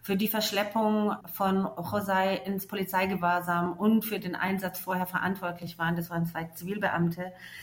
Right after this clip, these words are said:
die müssen sofort weg von der Straße, sofort, wenn nicht vom Dienst suspendiert werden.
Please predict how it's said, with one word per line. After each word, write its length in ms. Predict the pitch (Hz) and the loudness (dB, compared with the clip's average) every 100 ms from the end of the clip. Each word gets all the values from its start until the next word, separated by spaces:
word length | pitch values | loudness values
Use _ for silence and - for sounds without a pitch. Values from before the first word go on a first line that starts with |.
| - | -8
die 80 | 202 | 4
müssen 360 | 208 220 220 214 | 8 8 6 2
sofort 800 | 202 - - 190 214 226 180 170 | 0 -6 0 2 2 0 -2 -2
weg 180 | 196 | -2
von 200 | - 196 | -4 -2
der 100 | 185 | -2
Straße, 540 | 175 - 156 151 - 127 - | -2 -2 -2 -4 -6 -16 -6
sofort, 800 | 165 180 190 - 156 - - - - - - - - | -2 0 -2 -4 -6 -8 -14 -20 -20 -20 -20 -20 -6
wenn 200 | 170 185 | 0 2
nicht 140 | 190 185 | 2 2
vom 140 | 185 | 0
Dienst 300 | 175 180 175 | 2 0 0
suspendiert 680 | 170 170 175 170 170 170 170 | -4 -2 0 2 4 2 2
werden. 400 | - - - | -6 -10 -12